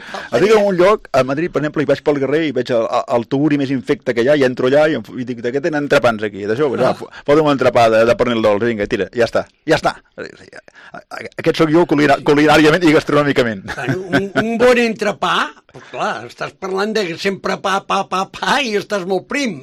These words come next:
Speaker 2: Bueno, perquè, perquè em cuido, perquè em cuido.
Speaker 1: <laughs> Ah, perquè, clar, eh, eh, els entrepans ja n'hi ha amb idees, eh, també, eh?
Speaker 2: Sí, i tant, i tant que sí, i tant
Speaker 1: Hi ha
Speaker 2: que sí,
Speaker 1: gent
Speaker 2: i
Speaker 1: que
Speaker 2: tant
Speaker 1: té
Speaker 2: que sí.
Speaker 1: molta idea,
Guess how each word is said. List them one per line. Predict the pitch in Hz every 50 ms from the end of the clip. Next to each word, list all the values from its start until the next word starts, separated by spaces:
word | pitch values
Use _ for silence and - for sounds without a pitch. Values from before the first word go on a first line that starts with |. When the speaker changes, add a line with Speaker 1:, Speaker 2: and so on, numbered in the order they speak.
| 143
Speaker 2:
Bueno, | 127 - - - 180 156 147 147
perquè, | 147 127 113 113 110 -
perquè | - 269 294 - - 113 123
em | 127 -
cuido, | 160 160 143 110 113
perquè | 110 120 117 123 123
em | 143
cuido. | - 139 - 190
Speaker 1:
<laughs> | - 220
Ah, | 208 - 240 262
perquè, | 170 143 - - - 131 127 175 170 160 127 117 - - - - -
clar, | - 202 233 233 190 - - - -
eh, | - 156 170 - - -
eh, | 135 - - 143 156 - - 143
els | 151 147 139 135 135 127 - 156
entrepans | 156 135 156 147 135 - 165 175 180 170
ja | 214 202
n'hi | 185 180
ha | 175 175
amb | 175 165 156 156 147
idees, | 151 143 139 156 180 196 208 202 143 117
eh, | 135 131 -
també, | 170 165 156 107 117 117 127
eh? | 170
Speaker 2:
Sí, | - 131
i | 120
tant, | - 107 92
i | 120 123
tant | 117 101 98
que | 95 117
sí, | 139 120
i | -
tant | - -
Speaker 1:
Hi | 113
ha | 120
Speaker 2:
que | -
sí, | 117
Speaker 1:
gent | 123 123 -
Speaker 2:
i |
Speaker 1:
que | - 165
Speaker 2:
tant | 190
Speaker 1:
té | 185 185
Speaker 2:
que | 175
sí. | 180
Speaker 1:
molta | 170 156 - -
idea, | 139 135 135 147